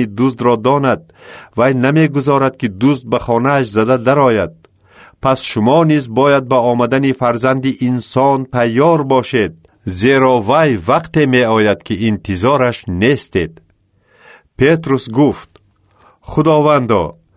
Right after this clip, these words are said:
این مثل را تنها برای ما یا برای همه گفتی؟ خداوند جواب داد:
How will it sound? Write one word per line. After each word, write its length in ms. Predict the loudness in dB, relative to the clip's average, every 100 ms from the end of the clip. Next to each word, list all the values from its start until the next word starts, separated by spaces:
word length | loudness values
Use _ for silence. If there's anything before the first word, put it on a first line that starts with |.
| _ -20 _
این 200 | 0 2
مثل 340 | 2 0 0 0
را 160 | 0
تنها 420 | 0 -2 0 -2
برای 440 | 0 2 2 2 2
ما 260 | 2 2
یا 140 | 2 0
برای 400 | 0 0 2 0
همه 300 | -2 -2 -2
گفتی؟ 500 | -2 -8 -8 -8 -10 _ _ _ _
خداوند 600 | -4 0 2 2 0 -2
جواب 420 | -2 0 2 0
داد: 220 | 0 -4